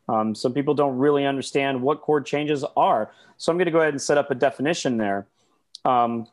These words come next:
chord basics, construction and types and qualities. I could spend a whole masterclass on this, but I'm gonna try to go through it as quickly as I can, and I will give you some,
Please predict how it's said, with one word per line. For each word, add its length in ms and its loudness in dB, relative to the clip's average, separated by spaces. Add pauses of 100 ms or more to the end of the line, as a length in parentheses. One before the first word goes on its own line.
chord 300 2
basics, 500 0
construction 540 -2
and 100 -2
types 300 0
and 100 -8
qualities. 640 2 (300)
I 80 2
could 140 -2
spend 300 0 (320)
a 100 4
whole 800 2 (1080)
masterclass 720 2
on 100 0
this, 140 0
but 120 0
I'm 160 0
gonna 160 0
try 200 0
to 100 -2
go 180 2
through 220 0
it 120 -4
as 140 -4
quickly 440 0
as 100 0
I 80 2
can, 320 -2
and 100 -2
I 60 -2
will 100 -2
give 200 -2
you 100 2
some, 340 -2